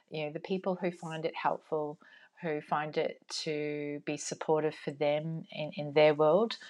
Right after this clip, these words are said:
Those are the people I want following, you know, that they find something that I share, um, helpful to them. So, um,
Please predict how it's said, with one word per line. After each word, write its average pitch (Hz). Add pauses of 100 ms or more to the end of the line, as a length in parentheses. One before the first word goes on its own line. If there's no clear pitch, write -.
(280)
Those 160
are 151
the 151
people 143
I 143
want 143
following, 139 (140)
you 147
know, 147
that 143 (580)
they 156
find 151
something 143 (100)
that 139
I 143
share, 143
um, 143
helpful -
to -
them. 139
So, 139 (560)
um, 143